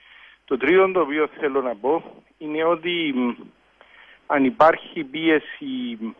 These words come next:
ε, για την μη ενημέρωση, και εγώ λέω ότι θα μπορούσε η ενημέρωση από τον Πρόεδρο της Δημοκρατίας να είναι καλύτερη, αυτό έρχεται σε αντίφαση με το γεγονός ότι κάποιοι, ε, λένε ότι ξέρουν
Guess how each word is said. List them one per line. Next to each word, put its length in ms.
ε, 500
για 320
την 180
μη 340
ενημέρωση, 880
και 100
εγώ 140
λέω 320
ότι 260
θα 180
μπορούσε 360
η 220
ενημέρωση 600
από 160
τον 180
Πρόεδρο 360
της 220
Δημοκρατίας 1000
να 200
είναι 260
καλύτερη, 800
αυτό 320
έρχεται 480
σε 180
αντίφαση 880
με 140
το 120
γεγονός 500
ότι 200
κάποιοι, 800
ε, 220
λένε 260
ότι 240
ξέρουν 720